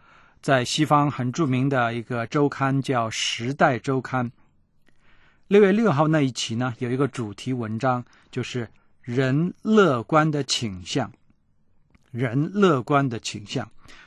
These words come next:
作者呢，是英国伦敦惠康大学的研究专家。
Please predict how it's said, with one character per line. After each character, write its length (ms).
作 200
者 200
呢， 200
是 280
英 260
国 320
伦 320
敦 300
惠 240
康 260
大 180
学 200
的 160
研 280
究 220
专 240
家。 260